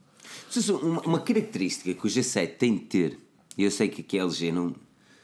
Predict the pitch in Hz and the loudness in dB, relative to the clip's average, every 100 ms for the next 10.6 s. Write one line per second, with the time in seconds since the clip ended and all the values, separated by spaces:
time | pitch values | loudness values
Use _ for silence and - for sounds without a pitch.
0 | _ _ _ _ _ - - 107 104 - | _ _ _ _ _ -14 -2 2 2 0
1 | - 104 113 113 90 85 - 101 87 73 | -2 2 4 2 0 -4 -2 0 0 -4
2 | - - 65 - _ _ - 95 90 92 | -8 -8 -8 -10 _ _ -6 -2 0 0
3 | 95 80 71 67 - - _ _ _ _ | -2 -2 -6 -8 -12 -20 _ _ _ _
4 | - 85 - 92 - 85 80 - 57 57 | -8 -8 -2 -2 -2 -6 -8 -12 -10 -10
5 | - 90 90 - 107 - 185 156 127 151 | -6 -2 0 0 -2 0 2 4 4 4
6 | 123 113 113 107 107 113 113 95 101 95 | 4 4 2 0 2 0 0 0 2 2
7 | - 101 90 - 90 - 143 151 151 135 | 0 0 0 -2 -4 0 2 2 2 2
8 | 92 107 - 101 95 85 78 104 123 131 | 2 0 0 0 0 2 2 4 6 6
9 | 127 113 104 - 90 101 98 95 90 80 | 4 0 -4 0 2 2 2 0 0 -2
10 | - 120 135 127 110 117 | 2 4 6 4 0 -4